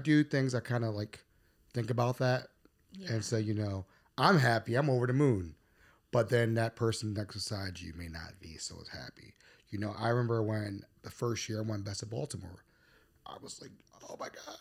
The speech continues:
Speaker 2: That's so awesome.
Speaker 1: But then you always have, like, there's a, there's, like, the meme. I can, there's a meme where it's this little girl that's evil, like, like,
Speaker 2: Yeah.
Speaker 1: look a frown, like, looking at you in the corner, like,
Speaker 2: You had a
Speaker 1: and
Speaker 2: hater.
Speaker 1: yeah.
Speaker 2: <laughs>
Speaker 1: So it's like, you know what?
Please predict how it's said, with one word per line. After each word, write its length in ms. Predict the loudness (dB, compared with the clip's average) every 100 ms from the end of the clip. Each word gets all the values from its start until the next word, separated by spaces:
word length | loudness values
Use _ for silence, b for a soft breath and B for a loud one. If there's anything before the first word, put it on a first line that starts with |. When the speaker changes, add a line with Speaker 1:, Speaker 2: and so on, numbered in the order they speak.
| -16
Speaker 2:
That's 180 | -16 -12
so 140 | -12
awesome. 520 | -12 -14 -14 -12 -4
Speaker 1:
But 100 | 6
then 200 | 12 12
you 100 | 12
always 240 | 10 10 8
have, 220 | 10 10
like, 100 | 8
there's 160 | 6 6
a, 40 | 8
there's, 160 | 6
like, 180 | 6 2
the 80 | 2
meme. 520 | 6 6 6 4 2 2
I 80 |
can, 140 | 4 4
there's 240 | 8 8
a 40 | 8
meme 220 | 8 8
where 120 | 6
it's 100 | 4
this 160 | 0 -6 -8 B B B
little 160 | 10 10
girl 220 | 10 8
that's 120 | 6
evil, 300 | 2 2 4
like, 180 | 2 -2 -6 _ _ _ 4
like, 200 | 6 8
Speaker 2:
Yeah. 80 | 6
Speaker 1:
look 140 | 6
a 80 | 6
frown, 460 | 8 10 12 10 10
like, 120 | 8
looking 240 | 8 8
at 180 | 8 6
you 40 | 4
in 40 |
the 60 | 6
corner, 160 | 8 8
like, 140 | 6 2
Speaker 2:
You 100 | -2
had 100 | 0
a 20 |
Speaker 1:
and 80 | 2 2
Speaker 2:
hater. 260 | 2 2 6
Speaker 1:
yeah. 380 | 10 12 10 8
Speaker 2:
<laughs> 300 | 2 -6 -6
Speaker 1:
So 280 | 4 6 6
it's 240 | 6 6
like, 220 | 8 6 6
you 60 |
know 160 | 6 8
what? 280 | 8 6